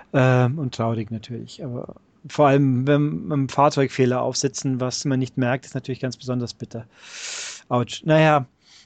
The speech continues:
was haben wir hier? Ordentliches Gewitter haben wir ja grad. Die YouTube-Zahlen wird er nicht erhöhen können, weil Worst Overguy hört und schaut nicht.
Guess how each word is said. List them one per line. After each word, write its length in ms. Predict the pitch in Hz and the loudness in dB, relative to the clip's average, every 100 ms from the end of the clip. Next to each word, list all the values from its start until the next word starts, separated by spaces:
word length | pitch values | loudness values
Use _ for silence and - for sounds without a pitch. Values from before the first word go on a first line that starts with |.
| - _ | -20 _
was 180 | 165 156 | 0 4
haben 120 | 180 | 4
wir 60 | 170 | 6
hier? 420 | 151 139 135 - - 175 | 6 4 2 -4 -8 2
Ordentliches 420 | 180 185 185 170 | 4 4 -2 -4
Gewitter 420 | 175 196 147 127 | -2 -2 0 0
haben 200 | 143 156 | 0 0
wir 120 | 160 135 | 0 0
ja 60 | |
grad. 220 | 123 113 | -4 -6
Die 140 | 143 143 | -6 -2
YouTube-Zahlen 760 | 226 - 240 - 202 202 208 | -2 -2 -6 2 6 8 6
wird 100 | 202 | 2
er 40 | 196 | -2
nicht 200 | 202 - | -2 -2
erhöhen 340 | 175 185 214 | 0 0 0
können, 360 | - 196 190 175 | 0 -2 0 4
weil 600 | 151 151 151 151 160 147 | 6 6 4 -2 -6 -4
Worst 280 | 160 170 190 | -2 0 0
Overguy 720 | 165 170 156 156 156 151 - 160 _ _ 143 | 0 2 6 6 6 6 2 -8 _ _ 0
hört 280 | 180 196 175 | 6 6 4
und 140 | 143 | -6
schaut 300 | - 160 170 | -2 -2 0
nicht. 340 | 135 170 - | -6 -8 -12